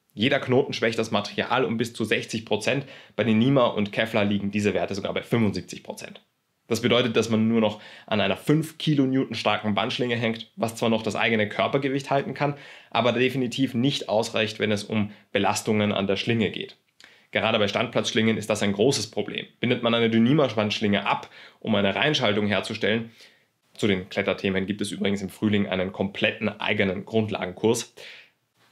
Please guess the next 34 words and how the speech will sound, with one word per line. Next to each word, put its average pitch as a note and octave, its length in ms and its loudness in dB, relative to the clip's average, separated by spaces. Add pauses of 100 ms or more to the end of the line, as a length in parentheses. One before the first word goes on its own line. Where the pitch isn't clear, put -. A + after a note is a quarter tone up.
dann D#3 160 4
reduziert C#3+ 480 4
sich B2+ 160 0
die A2+ 140 2
Energieaufnahmefähigkeit G#2+ 1160 2
auf G2+ 120 0
etwa G2 180 -2
fünf B2 240 -2
bis G#2 160 -4
sechs - 240 -2
Kilonewton. G#2 640 0 (140)
Das A2+ 120 -6
bedeutet A#2 360 0
zugleich, G#2+ 400 0
dass A#2 120 -2
ein G#2+ 140 2
Nachsteiger A#2+ 560 -2
keinesfalls A#2 720 0
etwas A#2+ 500 -6
weiter A#2+ 320 0
ins G#2+ 160 -2
Seilen A#2+ 280 0
fallen G2 240 0
dürfte, A2 400 0 (380)
da G#2+ 120 2
sonst A2+ 260 0
schnell A2+ 280 2
die A2+ 80 2
Belastungsgrenze G#2+ 640 -2
der G2 80 2
Bandschlinge G2 420 -2
erreicht F2 360 -12
sein F#2+ 180 -8
würde. - 240 -8